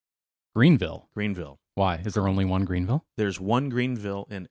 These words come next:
Speaker 2: every single state.
Speaker 1: There is a, oh, wow.
Speaker 2: Yes.
Speaker 1: I'm only aware of the one in South Carolina.
Speaker 2: If you just say Greenville,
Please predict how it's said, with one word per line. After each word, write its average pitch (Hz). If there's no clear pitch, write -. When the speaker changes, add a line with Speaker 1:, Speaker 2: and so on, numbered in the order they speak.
Speaker 2:
every 107
single 98
state. -
Speaker 1:
There 139
is 147
a, 147
oh, 127
wow. 107
Speaker 2:
Yes. 92
Speaker 1:
I'm 123
only 123
aware 110
of 104
the 110
one 90
in 98
South -
Carolina. 117
Speaker 2:
If 113
you 143
just 165
say 127
Greenville, 104